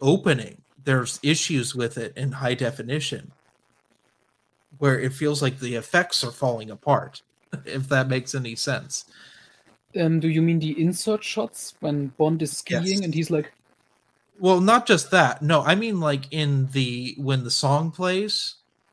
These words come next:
Speaker 1: and we
Speaker 2: Hmm.
Speaker 1: have the credits, the opening credits, like, some of that doesn't look,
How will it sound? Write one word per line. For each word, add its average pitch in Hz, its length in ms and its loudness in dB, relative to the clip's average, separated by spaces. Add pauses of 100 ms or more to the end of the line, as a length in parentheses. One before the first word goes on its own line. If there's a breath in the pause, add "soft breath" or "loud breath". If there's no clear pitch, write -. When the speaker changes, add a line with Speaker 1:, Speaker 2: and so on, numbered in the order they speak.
(1080)
Speaker 1:
and 139 100 0
we 131 100 2
Speaker 2:
Hmm. 131 60 4
Speaker 1:
have 131 180 0
the 127 100 -6
credits, - 840 -2
the 139 100 -2
opening 135 260 -4
credits, 139 640 -6 (220)
like, 131 320 -4 (720)
some 226 300 -2
of 185 120 -2
that 190 280 0
doesn't 151 320 -4
look, 143 320 -4